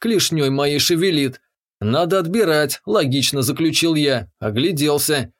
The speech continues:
на предмет неучтённых гадов, да и сиганул с мамонта, потопав к шакалу.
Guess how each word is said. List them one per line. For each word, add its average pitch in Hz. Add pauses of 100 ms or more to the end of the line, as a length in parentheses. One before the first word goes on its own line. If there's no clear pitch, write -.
(180)
на 110
предмет 151
неучтённых 147
гадов, 147 (200)
да 113
и 240
сиганул 190
с -
мамонта, 139
потопав 143
к -
шакалу. 135